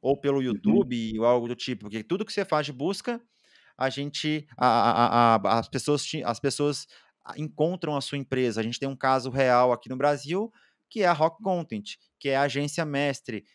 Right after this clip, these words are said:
Speaker 1: Enfim, a própria Conversion também aparece para um caralho, tudo relacionado a S E O, principalmente.
Speaker 2: Uhum.
Speaker 1: É, então, esses pontos que eu acho que é o mais importante, que é o seguinte,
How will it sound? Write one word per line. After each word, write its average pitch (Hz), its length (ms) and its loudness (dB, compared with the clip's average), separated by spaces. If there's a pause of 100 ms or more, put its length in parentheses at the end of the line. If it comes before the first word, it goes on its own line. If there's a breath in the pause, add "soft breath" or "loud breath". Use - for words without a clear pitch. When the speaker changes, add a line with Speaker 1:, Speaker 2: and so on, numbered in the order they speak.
(240)
Speaker 1:
Enfim, 131 460 -6
a 104 80 -4
própria 147 260 0
Conversion 156 640 -2
também 123 360 -4
aparece 131 440 -4
para 151 320 0
um 160 140 -6
caralho, 160 580 0 (480)
tudo 196 220 -2
relacionado 143 840 0 (220)
a 123 160 0
S 127 280 -4
E 143 40 0
O, 139 220 0
principalmente. 127 920 -6
Speaker 2:
Uhum. 107 280 2 (160)
Speaker 1:
É, 117 500 2
então, 160 220 -2
esses 208 340 -2
pontos 180 480 -2
que - 80 -6
eu 151 40 4
acho 147 120 0
que - 80 -6
é - 20 -4
o 151 40 -4
mais 147 160 -2
importante, 151 600 -6
que - 80 -6
é - 20 -2
o 151 40 -2
seguinte, 135 560 -6